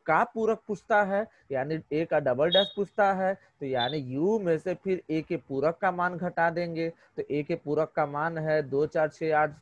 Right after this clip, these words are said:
दस और यू का मान है एक, दो, तीन, चार, पाँच, छह, सात, आठ, नौ और दस। ये घटा देंगे तो बचेगा हमारे पास एक, तीन, पाँच, सात और नौ। और ये किसके बराबर है, तो ए के बराबर है, यानी ए के पूरक का पूरक बोलेगा तो उसका मान जब भी होगा तो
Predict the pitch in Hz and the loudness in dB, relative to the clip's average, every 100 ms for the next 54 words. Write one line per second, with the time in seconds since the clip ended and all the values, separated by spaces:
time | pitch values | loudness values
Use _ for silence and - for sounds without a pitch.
0 | 147 190 233 - _ - 139 - 135 156 | 0 2 2 -4 _ -8 -6 -6 -4 -4
1 | 175 180 151 156 165 165 - 143 143 160 | -2 -2 -2 -6 -6 -8 -6 -6 -4 -4
2 | 165 165 170 160 - 135 143 156 156 - | -4 -4 -6 -6 -4 -2 -2 -6 -6 -8
3 | 175 165 170 160 170 156 143 135 131 117 | -10 -4 -2 -2 -2 -4 -6 -10 -8 -6
4 | 113 110 _ _ 156 123 147 123 156 180 | -8 -8 _ _ -6 -4 -4 0 0 0
5 | 180 175 165 143 131 143 165 156 143 135 | -4 -4 -4 -4 -4 -4 -4 -4 -4 -4
6 | 131 - 196 208 - 143 139 156 143 - | -4 -2 -4 -4 -8 -8 -6 -10 -10 -6
7 | 135 175 - 123 113 - 120 117 107 113 | -6 -6 -8 -6 -6 -6 -8 -8 -14 -16
8 | _ - 127 123 180 - 185 - 185 170 | _ -12 -8 -4 -6 -4 -8 -6 -2 0
9 | 170 175 175 196 233 - - 143 127 117 | 0 0 -2 -4 -4 -8 -6 -6 -6 -6
10 | 110 101 107 113 117 104 131 135 175 254 | -6 -6 -8 -10 -10 -8 -6 -6 -6 -8
11 | 247 _ - 131 170 175 185 175 160 165 | -10 _ -10 -6 -6 -4 -6 -4 -4 -2
12 | 185 - - 165 - 180 185 170 - 196 | -2 -2 0 0 -2 -4 -4 -4 -4 -4
13 | 196 254 339 147 120 - 165 156 151 156 | -4 -4 -6 -8 -8 -8 -6 -4 -6 -6
14 | 135 131 151 151 127 127 151 202 | -6 -8 -8 -8 -6 -2 -2 -2